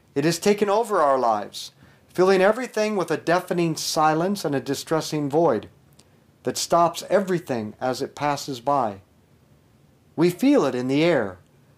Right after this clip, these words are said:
We notice it in people's gestures. Their glances give them away.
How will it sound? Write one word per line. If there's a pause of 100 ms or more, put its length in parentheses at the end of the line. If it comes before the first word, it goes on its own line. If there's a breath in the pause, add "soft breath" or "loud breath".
(140)
We
notice
it (100)
in
people's
gestures. (380 soft breath)
Their
glances
give
them
away.